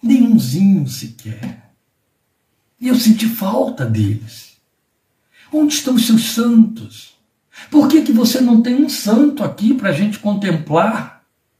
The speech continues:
Ela disse: "A senhora quer voltar ao culto de amanhã? Amanhã eu vou fazer culto aqui outra vez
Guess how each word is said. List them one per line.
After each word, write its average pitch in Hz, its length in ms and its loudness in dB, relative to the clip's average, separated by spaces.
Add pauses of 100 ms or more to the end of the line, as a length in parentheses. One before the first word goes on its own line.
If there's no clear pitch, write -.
(1200)
Ela 156 220 -2
disse: 135 340 -4
"A - 40 -14
senhora 220 260 -4
quer 151 140 0
voltar 120 320 -2
ao 117 160 -4
culto 113 260 -8
de 117 80 -6
amanhã? 117 480 2 (680)
Amanhã 196 260 4
eu 226 80 6
vou 196 100 -4
fazer 156 260 -2
culto 170 240 -8
aqui 143 140 -6
outra 131 220 -6
vez 143 500 -2